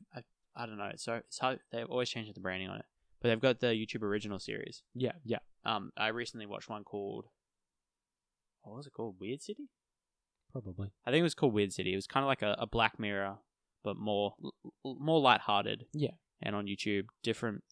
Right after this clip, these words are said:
Speaker 1: different characters each episode. First episode had Dylan O'Brien and Jay from Modern Family.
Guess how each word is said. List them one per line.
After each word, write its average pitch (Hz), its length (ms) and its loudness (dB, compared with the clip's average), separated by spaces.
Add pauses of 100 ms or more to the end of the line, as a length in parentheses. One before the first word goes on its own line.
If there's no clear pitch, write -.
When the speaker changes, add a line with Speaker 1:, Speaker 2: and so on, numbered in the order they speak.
Speaker 1:
different 110 260 -4
characters 104 400 -2
each 101 160 -6
episode. 113 640 -4 (560)
First 135 240 4
episode 147 240 0
had 123 140 0
Dylan 120 260 2
O'Brien 110 600 0
and 104 360 -8 (540)
Jay 110 420 4 (140)
from 104 320 -4
Modern 107 220 0
Family. 135 340 0